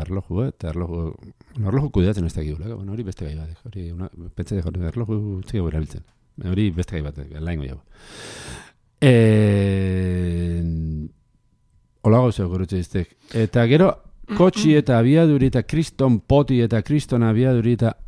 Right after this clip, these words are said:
jende askok berdik bere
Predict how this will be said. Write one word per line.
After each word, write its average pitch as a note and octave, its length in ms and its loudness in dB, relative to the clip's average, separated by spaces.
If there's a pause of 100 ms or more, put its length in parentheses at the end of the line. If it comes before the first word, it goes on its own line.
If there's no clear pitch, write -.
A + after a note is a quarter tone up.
(180)
jende A2+ 400 0 (180)
askok A2+ 460 -2
berdik F#2 480 0 (960)
bere G#2 260 0